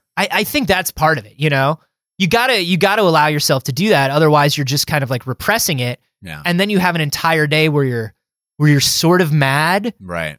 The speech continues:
Speaker 1: the entire day and you're not getting anything done. And you're like, and then you just get more frustrated because you're not getting anything done. And you're not giving that, you're not giving yourself that ten minutes to walk away
Speaker 2: Yeah.
Speaker 1: and just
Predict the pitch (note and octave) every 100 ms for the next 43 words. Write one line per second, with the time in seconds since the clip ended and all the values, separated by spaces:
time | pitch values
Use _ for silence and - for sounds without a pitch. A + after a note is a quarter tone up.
0 | - F3 E3+ E3 E3+ E3 E3+ F3 E3 E3+
1 | D#3+ E3+ D3+ C#3 E3+ F#3 A3 A3 G#3+ G#3+
2 | A#3+ C#4+ D4 _ _ _ _ _ - F#3+
3 | F#3 E3+ D#3 C3+ - - _ _ _ _
4 | _ _ - F#3+ A3+ F#3+ - F#3+ F3+ F3+
5 | - G3 - G3+ F3+ F3+ E3 D#3+ - E3
6 | D#3 E3 C#3+ C#3 E3 F3+ G3 A#3+ C4 B3
7 | F3+ - F#3 B3 B3+ C#4 A#3 A#3 G#3 F3+
8 | - G#3+ G#3+ G#3+ - F3 F#3 F#3+ F#3 F3+
9 | A#3+ E3 C#3 C#3 D#2+ D#2 D2+ G3+ - -